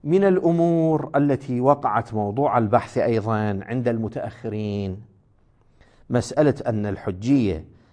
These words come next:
هل هي من الأمور الاعتبارية المجعولة بنفسها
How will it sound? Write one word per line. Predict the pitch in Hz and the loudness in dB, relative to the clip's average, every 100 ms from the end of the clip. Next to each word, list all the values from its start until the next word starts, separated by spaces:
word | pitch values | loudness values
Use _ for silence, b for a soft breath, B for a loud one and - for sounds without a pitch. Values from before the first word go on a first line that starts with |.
| b b | b b
هل | 147 165 | 0 2
هي | 110 107 139 101 | 2 0 0 0
من | 147 | 0
الأمور | 120 - 104 131 139 101 | -2 -2 -4 -2 0 -2
الاعتبارية | 90 71 - 95 90 92 139 110 87 | -4 -6 -4 0 2 2 0 -2 -4
المجعولة | 85 95 101 101 170 190 | -4 -8 -6 2 4 4
بنفسها | 175 175 151 175 143 147 143 131 | 2 -2 -4 -4 0 2 0 -4